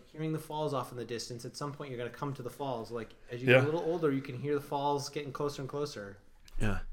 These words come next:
Speaker 2: Um, so I, I, I personally, you could get really bogged down in,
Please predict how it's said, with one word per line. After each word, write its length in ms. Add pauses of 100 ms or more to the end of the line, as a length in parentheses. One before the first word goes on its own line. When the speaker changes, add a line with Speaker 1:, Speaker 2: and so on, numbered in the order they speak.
(300)
Speaker 2:
Um, 320
so 280
I, 360 (560)
I, 180 (120)
I 140
personally, 680
you 180
could 200
get 160
really 420
bogged 460
down 500
in, 400